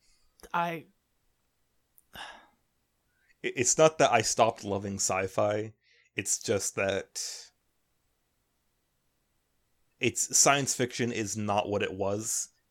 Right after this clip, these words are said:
Speaker 2: and I'm not saying that in a bad way either. There is, there is still masterful science fiction being made today.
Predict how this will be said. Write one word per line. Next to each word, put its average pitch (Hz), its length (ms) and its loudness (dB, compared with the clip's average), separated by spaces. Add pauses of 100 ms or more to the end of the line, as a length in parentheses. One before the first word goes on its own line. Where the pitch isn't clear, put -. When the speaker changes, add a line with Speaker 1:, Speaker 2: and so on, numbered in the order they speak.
(120)
Speaker 2:
and 101 120 2
I'm 110 160 4
not 127 180 2
saying 123 160 2
that 123 100 -2
in 113 80 -6
a 101 60 -6
bad 98 400 0
way 90 180 -6
either. 87 460 -12 (1300)
There 120 200 8
is, 107 220 0
there 123 220 2
is 110 120 0
still 120 300 4
masterful 110 680 -2
science 101 380 -2
fiction 95 360 -8
being 95 340 -8
made 92 240 -8
today. - 340 -12